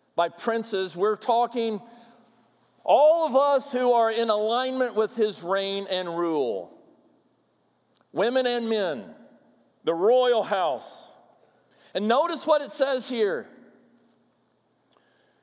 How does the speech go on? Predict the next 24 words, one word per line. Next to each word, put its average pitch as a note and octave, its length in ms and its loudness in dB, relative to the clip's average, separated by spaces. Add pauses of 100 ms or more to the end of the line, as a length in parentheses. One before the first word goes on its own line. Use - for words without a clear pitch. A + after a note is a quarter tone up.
(880)
"He C4 200 -2
will D#4 180 0
reign B3 320 0
in A3 140 -2
righteousness. G3+ 720 -2
With C4+ 240 -2
him A#3 180 0
we A#3 160 -2
will A3 300 0
rule G#3+ 760 0
justly." F3+ 760 0
And F#3+ 160 -2
then A3+ 160 0
notice A#3+ 400 0
verse G3 240 -2
two. G#3+ 500 -2 (180)
This G#3 200 0
is A3+ 100 -10
so A#3+ 300 0
important, G3+ 460 -4
friends. F#3+ 260 -6
Please A3 320 -4
hear G#3+ 160 -2
me. E3+ 220 -6